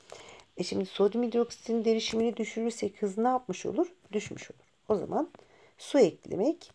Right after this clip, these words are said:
derişimi düşüreceği için gitti. Alüminyum katısını toz haline getirmek,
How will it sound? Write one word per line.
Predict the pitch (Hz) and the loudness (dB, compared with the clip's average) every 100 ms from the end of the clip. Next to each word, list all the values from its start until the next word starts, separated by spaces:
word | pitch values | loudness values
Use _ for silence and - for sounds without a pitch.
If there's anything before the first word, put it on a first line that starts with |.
| _ _ _ _ | _ _ _ _
derişimi | 175 185 - 220 | 2 4 2 0
düşüreceği | 202 - 127 - | 0 -2 -2 -2
için | - - 311 | -4 0 2
gitti. | 247 - - - - - - _ | 2 0 -10 -14 -18 -20 -20 _
Alüminyum | 175 170 175 185 247 349 | 0 2 2 4 2 4
katısını | 349 - - 311 | 2 2 4 4
toz | 311 311 302 | 6 2 2
haline | 294 294 277 269 | 2 2 2 0
getirmek, | 277 269 262 277 - | -2 -4 -2 -2 -6